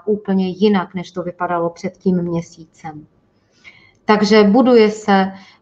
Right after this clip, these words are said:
kotevní podpěra pro dvou a půl kilometrovou trať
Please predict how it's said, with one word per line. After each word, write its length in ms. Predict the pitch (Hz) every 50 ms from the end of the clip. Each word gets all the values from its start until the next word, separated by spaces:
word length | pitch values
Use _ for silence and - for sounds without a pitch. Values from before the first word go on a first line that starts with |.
| _ 180 180 180 175 180
kotevní 480 | 226 233 233 233 233 214 214 214 208 208
podpěra 560 | 208 202 196 - - - 190 185 190 185 185
pro 200 | 185 - 180 165
dvou 320 | 160 165 185 190 208 -
a 80 | 226 240
půl 200 | - 247 254 247
kilometrovou 800 | 247 254 247 240 233 240 233 233 - 226 226 220 226 226 226 220
trať 380 | 226 - 220 214 208 208 214